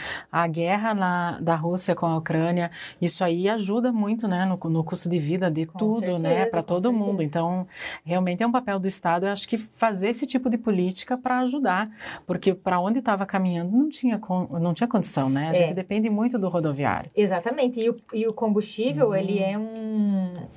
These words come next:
Speaker 2: um, o problema, né, do, desse aumento da gasolina é que tudo aumenta, né? A gente vê
Speaker 1: Não,
Speaker 2: tudo caro.
Speaker 1: é tudo. <laughs>
Speaker 2: Tudo
Speaker 1: Não tem
Speaker 2: tá
Speaker 1: co-,
Speaker 2: tudo caro.
Speaker 1: não, é que vo-, vamos parar pra pensar. Nós somos um país dependente do modal rodoviário.
Speaker 2: Aham.
Speaker 1: Ce-,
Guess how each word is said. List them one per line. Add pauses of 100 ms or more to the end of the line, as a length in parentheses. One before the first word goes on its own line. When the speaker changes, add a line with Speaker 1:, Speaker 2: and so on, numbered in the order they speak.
(100)
Speaker 2:
um,
o
problema,
né,
do,
desse
aumento
da
gasolina
é
que
tudo
aumenta,
né? (160)
A
gente
vê
Speaker 1:
Não,
Speaker 2:
tudo
caro.
Speaker 1:
é
tudo.
<laughs> (160)
Speaker 2:
Tudo
Speaker 1:
Não
tem
Speaker 2:
tá
Speaker 1:
co-,
Speaker 2:
tudo
caro.
Speaker 1:
não,
é
que
vo-,
vamos
parar
pra
pensar. (420)
Nós
somos
um
país
dependente
do
modal
rodoviário. (280)
Speaker 2:
Aham. (420)
Speaker 1:
Ce-,